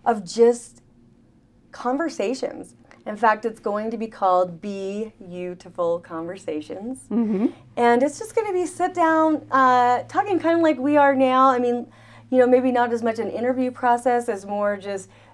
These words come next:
Speaker 1: uh, having conversations about how other people have maybe overcome some of their, uh, difficult decisions and finding their path and weaving,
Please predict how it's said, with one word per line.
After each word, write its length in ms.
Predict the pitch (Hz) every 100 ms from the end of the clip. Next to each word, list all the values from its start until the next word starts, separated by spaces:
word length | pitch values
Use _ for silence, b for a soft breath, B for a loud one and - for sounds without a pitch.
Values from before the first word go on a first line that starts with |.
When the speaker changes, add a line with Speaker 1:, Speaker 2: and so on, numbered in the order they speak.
| _
Speaker 1:
uh, 220 | 190 185 180
having 320 | 233 220 220
conversations 720 | 220 214 208 202 196 196 190
about 180 | 185 175
how 160 | 175
other 200 | 180 202
people 360 | 196 190 185 180
have 160 | 175
maybe 240 | 175 170 175
overcome 800 | 175 175 175 185 170 165 165 165 B B B _ _
some 320 | - 196 190
of 200 | 175 165
their, 580 | 175 175 175 170 170 - _ _ _ _ _
uh, 420 | 170 - - - - _ _ 175
difficult 380 | 202 196 202 196
decisions 680 | 180 - 190 185 180 170 170
and 200 | 185 175
finding 680 | 208 196 190 190 190 180 b b _
their 300 | 175 190 214
path 420 | 202 165 160 165
and 300 | 180 170 170 170
weaving, 560 | 185 180 175 170 170